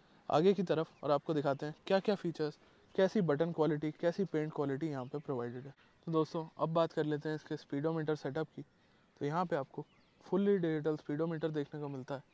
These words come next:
जिसमें लेफ्ट साइड में इंटीग्रेशन करी गई है आपकी फ्यूल मीटर की। उसके just नीचे आपको देखने को मिलता है टाइम। यहाँ पे आप देखेंगे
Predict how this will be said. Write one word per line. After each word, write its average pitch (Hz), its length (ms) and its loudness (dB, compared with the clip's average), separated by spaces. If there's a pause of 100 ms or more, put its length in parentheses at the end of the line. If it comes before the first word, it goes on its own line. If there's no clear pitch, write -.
(380)
जिसमें 147 260 -6
लेफ्ट 143 240 0
साइड 160 220 0
में 160 120 -2
इंटीग्रेशन 151 480 -2
करी 143 200 0
गई 143 120 -2
है 143 60 0
आपकी 139 240 -6
फ्यूल 143 280 -2
मीटर 147 300 -2
की। 143 140 -12 (580)
उसके 156 260 0
just 165 240 0
नीचे 160 220 -4
आपको 151 220 -6
देखने 143 280 -4
को 147 80 -6
मिलता 139 260 -8
है 127 80 -8 (300)
टाइम। 135 220 -2 (600)
यहाँ 160 180 2
पे 175 120 2
आप 160 100 4
देखेंगे 139 380 -2